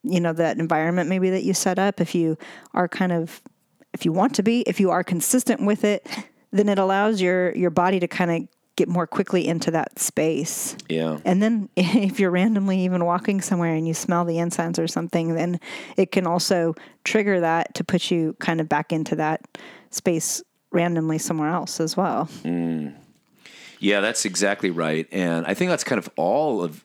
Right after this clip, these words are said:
Speaker 2: these things kind of allowing us to know when we're in that traumatic response state that there's another place we can go.
Speaker 1: Mm-hmm.
Speaker 2: That's the thing. Like, so snap back into this other state of mind with these other scents and these other ways of thinking and this other heart rate.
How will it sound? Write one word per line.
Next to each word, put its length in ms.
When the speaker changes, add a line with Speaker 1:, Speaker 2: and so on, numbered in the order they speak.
Speaker 2:
these 300
things 440
kind 180
of 80
allowing 540
us 160
to 120
know 380
when 160
we're 160
in 80
that 240
traumatic 680
response 540
state 420
that 100
there's 160
another 420
place 280
we 80
can 160
go. 380
Speaker 1:
Mm-hmm. 340
Speaker 2:
That's 180
the 120
thing. 200
Like, 160
so 220
snap 440
back 200
into 160
this 220
other 300
state 240
of 100
mind 400
with 100
these 180
other 200
scents 480
and 140
these 160
other 240
ways 220
of 80
thinking 680
and 220
this 140
other 200
heart 260
rate. 320